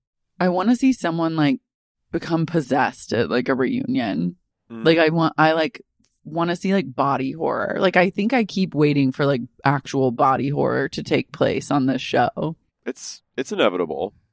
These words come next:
Speaker 1: 'Cause it is so sinister at this point. Like, everything is sinister.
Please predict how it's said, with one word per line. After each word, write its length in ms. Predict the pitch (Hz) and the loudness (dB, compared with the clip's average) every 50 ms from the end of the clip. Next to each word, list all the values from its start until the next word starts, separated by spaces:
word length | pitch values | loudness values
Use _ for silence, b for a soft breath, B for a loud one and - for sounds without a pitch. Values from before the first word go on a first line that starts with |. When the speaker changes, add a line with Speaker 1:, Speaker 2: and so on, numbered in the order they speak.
| _ _ - | _ _ -16
Speaker 1:
'Cause 140 | - 196 175 | -10 -4 -2
it 120 | 170 120 | 0 2
is 180 | 143 175 165 - | 2 2 0 -2
so 300 | - - 170 156 151 160 | -2 0 0 2 2 0
sinister 800 | - - - 156 123 123 143 - - - 175 175 180 180 185 - | -2 -4 -2 -2 -2 -2 -2 -4 -2 0 0 2 2 2 0 0
at 120 | - 175 170 | -2 -4 -4
this 200 | 185 165 - - | -6 -6 -6 -4
point. 280 | - 196 202 202 170 | -2 2 2 2 2
Like, 160 | 170 175 - - _ | 0 -2 -6 -2 _
everything 600 | 139 156 139 131 - - 143 123 - 143 120 90 | 0 0 0 0 -2 -2 -2 -2 -2 -4 -4 -4
is 120 | 87 - - | -6 -8 -8
sinister. 720 | - - - - - - - - 127 107 78 - 165 | -8 -8 -6 -6 -8 -8 -6 -6 -4 -4 -4 -4 -6